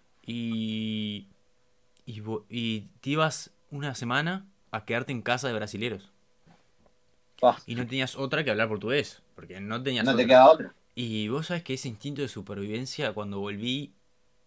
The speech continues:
Speaker 1: volví hablando portugués. O sea, volví que sabía hablar portugués, sab-,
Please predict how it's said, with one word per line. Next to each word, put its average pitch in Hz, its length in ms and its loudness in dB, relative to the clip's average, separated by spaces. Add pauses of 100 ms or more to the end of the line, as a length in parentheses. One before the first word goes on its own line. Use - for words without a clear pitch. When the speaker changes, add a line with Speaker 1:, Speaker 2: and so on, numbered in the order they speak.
Speaker 1:
volví 110 280 -4
hablando 113 280 -2
portugués. 95 360 -10 (880)
O - 40 -16
sea, 110 140 0
volví 135 460 2
que 139 140 0
sabía 120 280 2
hablar 123 160 2
portugués, 113 480 -4
sab-, 104 180 0